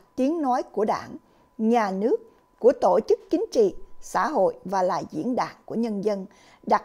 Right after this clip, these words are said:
dưới sự lãnh đạo trực tiếp của Đảng, sự quản lý của nhà nước, mà dám cả gan, chưa quan tâm đến việc đấu tranh phản bác các quan điểm sai trái, thù địch, chống phá Đảng và nhà nước thì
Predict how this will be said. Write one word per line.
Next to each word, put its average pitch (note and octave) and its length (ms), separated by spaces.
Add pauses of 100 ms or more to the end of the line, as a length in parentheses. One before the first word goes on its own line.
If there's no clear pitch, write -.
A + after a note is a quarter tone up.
dưới E4 120
sự F3+ 240 (120)
lãnh F#3 200
đạo - 200 (140)
trực - 240
tiếp - 200
của C#4+ 80
Đảng, G2 260 (300)
sự - 240
quản G#3 260
lý G#3+ 160
của C4+ 120
nhà A3+ 240
nước, A3+ 200 (420)
mà A3 200
dám A3+ 340
cả - 260
gan, G#3+ 220 (380)
chưa D#4+ 120
quan A#3 320
tâm G#3 200
đến G#3+ 160
việc G3+ 200 (140)
đấu B3 220
tranh G#3+ 280
phản G3+ 380
bác A3 200 (340)
các F4+ 200
quan A3 260
điểm F#3+ 240
sai G#3+ 380
trái, G3 260 (380)
thù G3 260
địch, - 240 (320)
chống A#3+ 160
phá D4+ 260
Đảng - 180 (180)
và D#3 80
nhà E3+ 280
nước B3+ 180 (380)
thì F#3+ 260